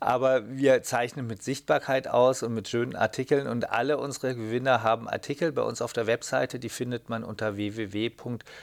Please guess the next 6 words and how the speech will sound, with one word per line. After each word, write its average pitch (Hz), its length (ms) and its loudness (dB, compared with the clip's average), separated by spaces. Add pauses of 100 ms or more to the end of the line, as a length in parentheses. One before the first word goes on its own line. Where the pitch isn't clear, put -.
(140)
p 147 140 -2
v 107 420 2 (440)
magazine 117 840 -4 (400)
punkt 123 380 -2 (280)
d 113 120 0
e 127 400 2